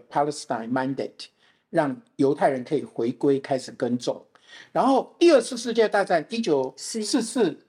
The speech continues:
Speaker 2: 一。
Speaker 1: 一九四一到四四年，哈，结束，然后他们就通过了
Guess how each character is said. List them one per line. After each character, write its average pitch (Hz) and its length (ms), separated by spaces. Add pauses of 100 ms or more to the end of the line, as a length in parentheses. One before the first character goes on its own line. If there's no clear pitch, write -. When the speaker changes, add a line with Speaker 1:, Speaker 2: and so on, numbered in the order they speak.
(100)
Speaker 2:
一。 226 80
Speaker 1:
一 - 20
九 202 100
四 180 180
一 208 60
到 196 140
四 202 180
四 190 220
年， 131 360
哈， 135 300 (420)
结 185 200
束， 190 280 (280)
然 151 160
后 233 240 (280)
他 175 140
们 175 160
就 180 160
通 185 400
过 175 220
了 113 200